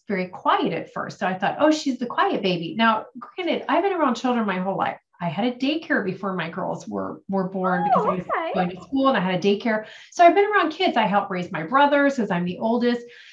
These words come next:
Speaker 1: So, you know, you think you know a little bit about <laughs> chil-, children.
Speaker 2: You think,
Speaker 1: Whoa,
Speaker 2: but
Speaker 1: did I not know? I know nothing, right? So,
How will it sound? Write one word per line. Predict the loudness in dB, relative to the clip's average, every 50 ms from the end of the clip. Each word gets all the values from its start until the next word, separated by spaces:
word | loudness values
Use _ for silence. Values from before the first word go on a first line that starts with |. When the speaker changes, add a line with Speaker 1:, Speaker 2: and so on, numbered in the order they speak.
| -20 _
Speaker 1:
So, | 0 4 6 6 6 6 4 0
you | 0 2
know, | 2 2 2
you | 0 0 -4 -6 -8 -6
think | -6 -6 -4 -2
you | -2
know | 0 0 0 -2
a | -2
little | -2 -2 -2 0
bit | -2 -2 -4
about | -4 -8 -6 -2
<laughs> |
chil-, | 2 2 2 2 0 -4 -10 -14 -20 -20 -20 -20 -12 -6
children. | -2 0 2 4 6 4 4 4 2 -2 -2 2 4 4 4 4 4 4 4 4 2
Speaker 2:
You | -2
think, | 0 4 4 4 6 4 0 2 6 8
Speaker 1:
Whoa, | 10 12 12 12 12 10 10 8 6 4 4
Speaker 2:
but | 2 0
Speaker 1:
did | 0 4
I | 4 6 6 6
not | 6 6 6 6 6 4
know? | 4 4 4 4
I | 6 4 4 4
know | 4 2 0 0
nothing, | -2 -2 -2 -4 -2 0 2 2 2 2 0 0
right? | 2 4 4 4 2 0 -4 -6 -10 -12 -16 -20 -20 _ -6 0
So, | 2 4